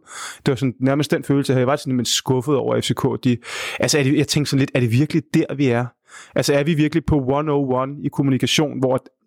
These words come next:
man ligesom skal starte helt fra scratch og sige, du starter med modtageren,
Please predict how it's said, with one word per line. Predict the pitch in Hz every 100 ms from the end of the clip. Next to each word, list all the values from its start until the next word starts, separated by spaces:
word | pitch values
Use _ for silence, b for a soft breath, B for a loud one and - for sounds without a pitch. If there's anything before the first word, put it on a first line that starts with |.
| _ -
man | 143 135
ligesom | 139 147
skal | 147
starte | 131 127 139
helt | 165 -
fra | 151
scratch | 143 139 -
og | 147
sige, | 143
du | 127
starter | - 131 147
med | 151
modtageren, | 143 139 147 165 135 135